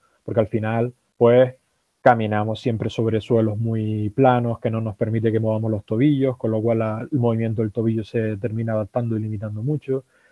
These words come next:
La posición en que nos sentamos es la misma para sentarnos para trabajar, que para sentarnos para comer, que para sentarnos a ver la tele, una serie,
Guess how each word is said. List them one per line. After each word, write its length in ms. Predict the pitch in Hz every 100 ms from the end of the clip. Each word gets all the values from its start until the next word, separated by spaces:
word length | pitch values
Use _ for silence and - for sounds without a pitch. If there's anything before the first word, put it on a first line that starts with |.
| _ -
La 120 | 120
posición 360 | 113 113 117 127
en 60 |
que 80 | 131
nos 80 | 120
sentamos 460 | 120 107 123 123 113
es 60 |
la 120 | 120
misma 320 | 117 120 120 107
para 160 | 110
sentarnos 400 | 107 101 113 110
para 180 | 113 110
trabajar, 580 | 110 110 123 147 143 135
que 120 | 110
para 160 | 110 107
sentarnos 400 | 110 113 107 101
para 200 | 107 107
comer, 500 | 110 151 143 143 135
que 100 | 123
para 160 | 107
sentarnos 400 | 104 113 117 110
a 60 | 113
ver 140 | 110 107
la 120 | 104
tele, 200 | 120 113
una 180 | 110 101
serie, 440 | - 143 127 127